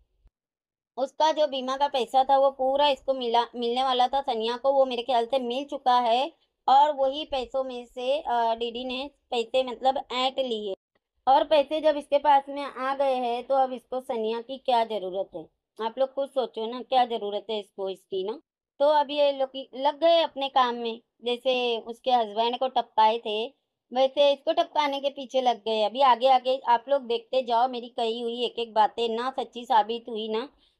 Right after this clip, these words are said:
तो बोलना। बाकी इसके ऊपर डिटेल में इंशाल्लाह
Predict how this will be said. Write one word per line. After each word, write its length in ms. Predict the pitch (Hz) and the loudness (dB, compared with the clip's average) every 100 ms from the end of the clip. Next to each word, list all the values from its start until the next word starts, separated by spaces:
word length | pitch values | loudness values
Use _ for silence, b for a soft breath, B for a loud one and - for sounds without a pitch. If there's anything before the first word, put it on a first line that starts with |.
| _ | _
तो 120 | 277 262 | 4 4
बोलना। 360 | 220 180 165 - _ _ - | 0 -4 -8 -14 _ _ -2
बाकी 320 | 247 254 285 | 0 0 -6
इसके 200 | 262 269 | -2 -2
ऊपर 220 | 269 269 | 0 -2
डिटेल 380 | 240 233 240 240 | -2 -4 -4 -4
में 100 | 254 | -8
इंशाल्लाह 720 | 240 - 233 233 233 226 220 | -10 -4 -2 0 2 2 2